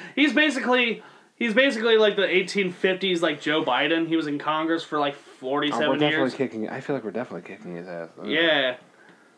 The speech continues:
Speaker 1: All right, <laughs> next up here. This person will definitely kill us for not agreeing with her or getting in her way.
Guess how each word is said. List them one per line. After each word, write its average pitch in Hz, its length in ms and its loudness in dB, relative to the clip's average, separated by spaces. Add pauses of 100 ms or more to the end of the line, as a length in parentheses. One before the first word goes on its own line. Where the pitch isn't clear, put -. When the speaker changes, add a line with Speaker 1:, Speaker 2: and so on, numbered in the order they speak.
(760)
Speaker 1:
All 240 100 2
right, 196 260 2
<laughs> - 140 -2
next 330 320 2
up 143 180 0
here. 156 300 -2 (2000)
This 220 300 2
person 214 360 2
will 143 140 0
definitely 202 500 2
kill 120 220 -6
us 120 160 -6
for 131 100 -14
not 120 260 -2
agreeing 165 680 -2
with 151 160 -4
her 160 240 0
or 180 320 2
getting 143 260 -2
in 147 100 -2
her 214 140 0
way. 147 320 0